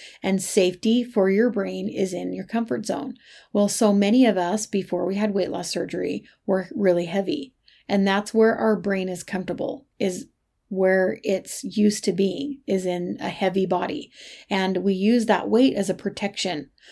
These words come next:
A lot of us used that weight as a protection.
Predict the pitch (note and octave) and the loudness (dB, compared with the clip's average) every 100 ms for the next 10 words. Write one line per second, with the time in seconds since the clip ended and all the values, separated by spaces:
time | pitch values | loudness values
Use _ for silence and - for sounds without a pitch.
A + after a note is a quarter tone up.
0 | - - G3 F#3+ G3 G3 G#3 G#3 - - | -10 -2 0 2 2 4 2 2 -8 -8
1 | G3 G3+ G#3+ G#3+ - G#3 - G#3 G#3+ A3 | 0 4 6 4 0 -4 0 2 2 2
2 | G3+ G3+ G#3+ G#3 G3 - - - | 0 -2 -6 -6 -6 -6 -8 -8